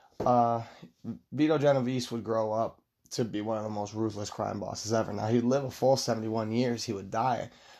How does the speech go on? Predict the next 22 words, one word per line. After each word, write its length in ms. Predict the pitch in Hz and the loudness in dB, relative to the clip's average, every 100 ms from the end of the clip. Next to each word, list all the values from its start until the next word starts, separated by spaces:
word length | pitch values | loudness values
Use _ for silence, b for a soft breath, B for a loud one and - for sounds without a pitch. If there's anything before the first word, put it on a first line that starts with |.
| B | B
on 160 | - 123 | 0 2
February 460 | 120 110 110 107 | 2 2 0 -2
fourteenth, 460 | 110 117 101 120 107 | 0 -2 0 -2 -2
nineteen 340 | 107 98 104 | -4 -6 -8
sixty-nine 540 | 98 101 - 107 117 107 | -6 -6 -4 0 2 0
in 80 | 107 | -6
Springfield, 440 | - 107 104 107 | -8 -8 -8 -8
Missouri. 420 | 101 104 117 104 B B B B B | -4 0 0 0 B B B B B
Uh, 300 | - 127 127 | 4 6 6
he 100 | 120 | 6
would 100 | 135 | 6
actually 320 | 147 180 160 | 8 6 4
die 160 | 123 113 | 0 0
while 200 | 113 107 | 0 -4
incarcerated. 760 | 110 - 143 - 107 95 107 | 0 4 4 4 -8 -8 -8
He 160 | 101 131 | -4 -2
would 200 | 127 120 | -2 -2
be 140 | 123 | -2
convicted 460 | 120 117 135 156 143 | -2 0 0 2 0
in 80 | 135 | 0
nineteen 540 | 131 127 - 123 123 | 0 -2 -2 0 0
fifty-nine 840 | 113 - 135 123 117 117 117 120 | -2 -6 -6 -4 -4 -2 -2 -6